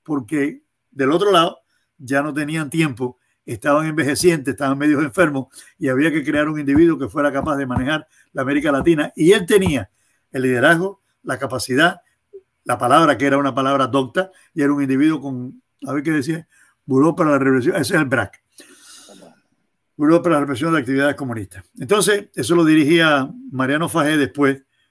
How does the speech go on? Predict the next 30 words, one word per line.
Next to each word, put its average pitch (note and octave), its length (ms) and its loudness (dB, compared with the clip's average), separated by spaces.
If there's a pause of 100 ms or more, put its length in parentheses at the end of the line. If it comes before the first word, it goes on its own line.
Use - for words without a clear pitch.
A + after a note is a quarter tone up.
(260)
conjuntamente C#3 680 -6
con B2+ 100 -4
otro C#3 120 -6
señor D3+ 140 -4
que B2+ 40 -4
se B2+ 60 -4
llamaba C#3+ 180 0
Castaño, C3 600 -2 (480)
que B2+ 120 -4
fue D3+ 180 0
el, C#3 140 -2
el B2+ 180 -2
que A2+ 140 -6
fusilaron. C3 540 -2 (320)
Mariano C3 260 -4
Fajé D3+ 180 -2
no D3+ 80 -2
lo C3 80 -2
fusila. C3 420 -2 (240)
Y C3 100 -8
yo C3+ 100 0
me E3+ 120 0
pregunto E3+ 520 0
por A#2+ 140 -8
qué C3+ 120 -4
no C3+ 80 0
lo A#2 100 -2
fusilaron. G2+ 520 -8 (800)
¿Qué B2+ 100 -6
pasó? G#2+ 380 -8